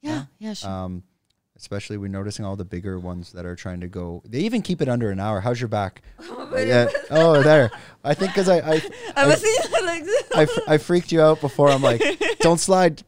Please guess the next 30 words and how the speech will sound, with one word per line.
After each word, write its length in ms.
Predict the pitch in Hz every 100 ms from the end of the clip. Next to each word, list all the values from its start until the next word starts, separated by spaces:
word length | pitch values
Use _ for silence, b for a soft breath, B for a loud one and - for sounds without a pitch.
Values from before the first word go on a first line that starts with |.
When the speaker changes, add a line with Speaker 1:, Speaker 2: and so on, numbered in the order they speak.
| -
Speaker 2:
Watch 180 | 160 165
your 80 | 170
posture." 400 | 170 165 - 123
No, 280 | 156 151 113
it 60 |
was 120 | 117
good. 280 | 120 151 123
It'll 220 | 113 120
look, 200 | 123 131
it'll 180 | - 135
look 160 | 143 139
great 260 | 127 131 127
on 140 | 120
camera. 480 | - 113 123 170 190
Um, 540 | 143 139 143 143 143 127 _ _ _ _ _ - - b b b b b b
so 120 | -
that's 200 | 147 156
my 160 | 160 156
camera. 360 | - 143 143 131
I'm 120 | 139
gonna 140 | 170 170
pass 480 | - - 160 165 -
this 400 | - 147 143 - -
to 60 | 139
you. 560 | 117 120 131 127 151 151
This 280 | 117 135 143
will 100 | 151
be 100 | 139
your 440 | 127 120 135 147
camera. 680 | 143 - 127 113 113 120 135